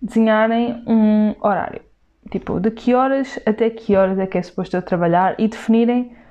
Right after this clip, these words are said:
zonas de trabalho. Se vocês tiverem a oportunidade de ter uma casa só para vocês,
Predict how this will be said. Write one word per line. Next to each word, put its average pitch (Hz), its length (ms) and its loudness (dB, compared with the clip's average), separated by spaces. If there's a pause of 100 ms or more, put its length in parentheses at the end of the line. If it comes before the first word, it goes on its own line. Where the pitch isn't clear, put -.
(280)
zonas 208 300 2
de - 60 -20
trabalho. 170 320 -2
Se - 100 -18
vocês 226 340 -2
tiverem 240 320 2
a 220 80 4
oportunidade 196 880 0 (260)
de 185 300 0
ter 190 160 0
uma 196 160 2
casa 196 400 0
só 208 160 -2
para 208 160 -2
vocês, 226 640 -2